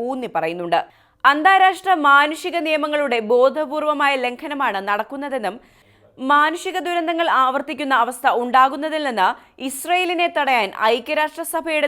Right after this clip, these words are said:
സുരക്ഷാ കൗൺസിൽ യോഗം ഉടനെ ചേരേണ്ടതിന്റെ അനിവാര്യതയും മന്ത്രാലയം ചൂണ്ടിക്കാട്ടി. റഫ ആക്രമണത്തിന് മുന്നോടിയായി അവിടുത്തെ സിവിലിയന്മാരെ ഒഴിപ്പിക്കാൻ സൈന്യത്തോട് ഇസ്രായേൽ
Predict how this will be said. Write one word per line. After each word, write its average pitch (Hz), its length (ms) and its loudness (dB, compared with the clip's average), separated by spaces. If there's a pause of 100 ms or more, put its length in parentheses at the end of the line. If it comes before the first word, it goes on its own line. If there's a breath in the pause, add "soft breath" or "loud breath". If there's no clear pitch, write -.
(120)
സുരക്ഷാ 269 460 -4
കൗൺസിൽ 277 440 -4
യോഗം 208 240 0 (400 soft breath)
ഉടനെ 330 300 2 (120)
ചേരേണ്ടതിന്റെ 302 680 0 (120)
അനിവാര്യതയും 277 800 -2
മന്ത്രാലയം 240 480 0 (120)
ചൂണ്ടിക്കാട്ടി. 202 540 -4 (560 soft breath)
റഫ 233 200 4 (220)
ആക്രമണത്തിന് 302 600 -2
മുന്നോടിയായി 285 580 2 (140)
അവിടുത്തെ 311 320 0 (120)
സിവിലിയന്മാരെ 311 720 -2
ഒഴിപ്പിക്കാൻ 262 440 -2 (500 soft breath)
സൈന്യത്തോട് 339 580 2 (140)
ഇസ്രായേൽ 330 280 0